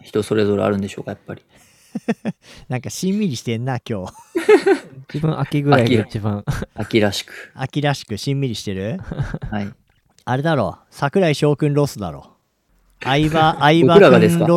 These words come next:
Speaker 1: か？
Speaker 2: それ。みんな、なんかちょっと元気ないのは、櫻井翔くんのおめでたが出ちゃったからだろ。
Speaker 3: 相葉ちゃんロスだと多分袖ヶ浦に一人知ってる人いますよ。
Speaker 2: あ、そうなの？
Speaker 3: <laughs>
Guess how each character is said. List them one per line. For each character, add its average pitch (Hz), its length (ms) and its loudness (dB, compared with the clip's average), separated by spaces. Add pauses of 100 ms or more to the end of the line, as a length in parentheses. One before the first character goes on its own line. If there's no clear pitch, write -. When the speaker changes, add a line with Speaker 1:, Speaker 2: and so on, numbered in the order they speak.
(160)
Speaker 1:
か？ 98 280 -2
Speaker 2:
そ 104 120 -6
れ。 98 180 -8 (240)
み 123 160 -4
ん - 20 -2
な、 127 280 2
な 139 140 0
ん - 20 0
か 135 100 -4
ち - 100 -2
ょ 185 60 4
っ - 20 -6
と 139 120 -2
元 143 220 0
気 131 120 -4
な 120 180 0
い 117 60 -2
の 101 140 -2
は、 92 160 -6
櫻 151 340 -2
井 131 80 2
翔 143 220 0
く 123 140 -4
ん 110 60 -4
の 104 120 -4
お 104 60 -4
め 120 120 -2
で 123 140 -4
た 127 120 0
が 127 80 0
出 127 120 -2
ち - 60 -10
ゃ 117 40 -2
っ - 40 -8
た - 120 -14
か - 60 -12
ら 85 80 -8
だ 78 100 -10
ろ。 71 120 -16 (720)
Speaker 3:
相 170 240 -4
葉 190 120 -2
ち - 160 -4
ゃ 175 60 2
ん 175 140 2
ロ 175 100 2
ス - 240 -8
だ 117 160 0
と - 140 -20
多 123 120 0
分 110 160 -2
袖 123 280 -2
ヶ 123 120 2
浦 107 120 0
に 104 100 -4
一 117 180 -6
人 - 20 -4
知 104 160 -8
っ - 20 -20
て - 160 -6
る 107 100 -2
人 - 200 -8
い 101 80 -2
ま 101 100 -4
す - 100 -12
よ。 - 100 -14 (440)
Speaker 2:
あ、 185 160 2
そ 240 120 6
う 226 40 4
な 156 120 2
の？ 104 240 -6 (220)
Speaker 3:
<laughs> - 160 -20